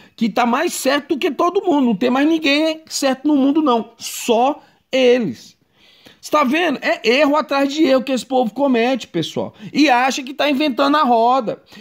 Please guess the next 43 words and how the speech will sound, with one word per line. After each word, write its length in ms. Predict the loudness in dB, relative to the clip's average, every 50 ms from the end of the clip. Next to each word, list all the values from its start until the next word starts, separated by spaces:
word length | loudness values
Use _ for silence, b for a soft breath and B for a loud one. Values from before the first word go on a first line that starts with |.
| -6 0
E 180 | 2 4 4
acha 400 | 4 4 2 2 0 -2 -4 -6
que 120 | -8 -8 -4
tá 200 | -2 -2 -2 2
fazendo 420 | 2 2 2 2 2 0 0 0
alguma 260 | 0 0 0 0 0
coisa 320 | 0 0 0 0 0 -2 -6
certa. 540 | -4 -2 0 0 0 -2 -4 -6 _ _ _ _ _ _ _ _ _ _ -2
Esse 280 | 0 0 0 2 0 0
é 20 |
o 60 | -2
problema 420 | 0 0 -2 0 0 0 0 0 0
desse 240 | 0 -2 -4 -4 -4
povo. 460 | -2 0 2 2 2 2 0 -6 -14 _ _ b b b b b b
Entendeu? 560 | -4 0 2 2 2 4 4 4 2 2 0 B B B B
Então 240 | -6 -2 -2 0 2
eles 200 | 2 2 0 0
pegam 260 | 0 0 0 0 0
esse 260 | -2 -2 0 0 2
erro 240 | 4 4 4 4 4
aí 200 | 2 2 2 0
de 120 | -2 -4 -4
tradi-, 540 | -2 -2 0 0 -2 -2 -6 -12 -14 -14 -14
de, 260 | -10 -4 -2 -2 -2
de, 180 | -2 -2 -4 -4
de, 280 | -2 -2 -2 -2 -2
de, 440 | -2 -2 0 0 0 0 0 -2 -4
de 140 | -6 -8 -8
tradução, 920 | -4 0 0 0 0 0 -4 -8 -4 -2 0 2 2 2 0 -2 -4 -8 _ _ _ -20 _ _ _ _
que 80 | -4
você 100 | -4 -4
tá 220 | -2 0 -2 -2 0
vendo 280 | 0 0 2 2 2
aí. 440 | 2 2 2 0 0 0 -2 -4 B B B B B B B B B B B B
Eu 100 | 0 2
vou 100 | 2 2
até 160 | 2 0 -2
passar 680 | -2 -2 0 -2 0 0 -2 0 0 2 2 4 2 0
isso 160 | 0 -2 -2 -4
aqui 240 | -2 -2 -4 -6
pro, 320 | -4 -2 0 2 2 2 0
pro 160 | -2 -6 -8
professor, 920 | -8 -4 -4 -4 -2 -2 -2 -4 -4 -2 -2 0 2 2 2 2 0 -2